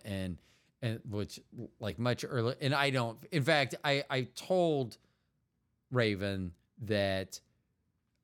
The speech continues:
my affinity for a clean butt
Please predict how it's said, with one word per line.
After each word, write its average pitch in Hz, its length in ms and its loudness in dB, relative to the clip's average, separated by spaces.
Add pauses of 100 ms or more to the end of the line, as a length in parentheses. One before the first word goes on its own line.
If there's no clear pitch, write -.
my 117 260 4
affinity 123 640 2
for 117 200 -2
a 90 80 0
clean 117 480 0
butt 104 360 2